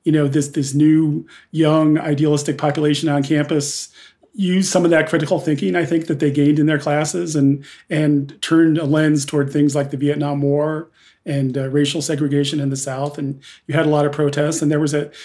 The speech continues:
there was a conservative, it started a conservative backlash against college and higher education. You know, the, the idea that,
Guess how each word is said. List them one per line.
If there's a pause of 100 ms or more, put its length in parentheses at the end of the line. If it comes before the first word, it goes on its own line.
(140)
there
was
a
conservative,
it
started
a
conservative
backlash
against (300)
college
and
higher
education.
You
know,
the, (260)
the
idea
that,